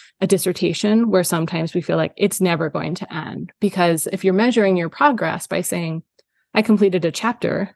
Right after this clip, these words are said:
which I know my first dissertation chapter took me a year <laughs> to write. Um, so if you are measuring your success by then, you don't give yourself a gold star until you complete something so long,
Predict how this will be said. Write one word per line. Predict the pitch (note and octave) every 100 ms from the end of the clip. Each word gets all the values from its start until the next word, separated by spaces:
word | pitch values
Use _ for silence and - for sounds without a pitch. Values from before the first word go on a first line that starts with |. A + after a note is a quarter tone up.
| -
which | F3+ - -
I | F3+
know | F#3+ F3+ E3 D#3+
my | E3+ F3
first | F#3+ G#3 -
dissertation | F3 D#3+ - F3 D#3+ E3+
chapter | D3+ D#3 F3
took | F3+
me | F#3 E3+ F3
a |
year | D#3 D#3+ F3 A3 F3+ C4 - G#4+
<laughs> | A4+
to | - D4+
write. | A3+ B3+ C4 A#3+ C#4 - - -
Um, | A#3+ A#3+ A3+ A3+ G#3+ -
so | B3 A#3
if | A3 G#3+
you | A3+ A3 -
are | G#3 G3+
measuring | F#3+ G3+ C4 A3 G3+
your | F#3+
success | G#3 F#3 - F#3+ A3
by | - E3+
then, | E3+ G#3 F#3+
you |
don't | E3+ E3+
give | F#3 F3
yourself | D#3+ F#3 F3
a | D#3
gold | - E3 D#3+
star | - E3+ F#3 F3+
until | D#3+ F3 - D3+ D#3+ - -
you | - F#3
complete | F#3 - F#3+ F3+
something | - F3 E3 F#3
so | - - - C4 G#3+
long, | F#3 B3+ C#4 A3 F#3+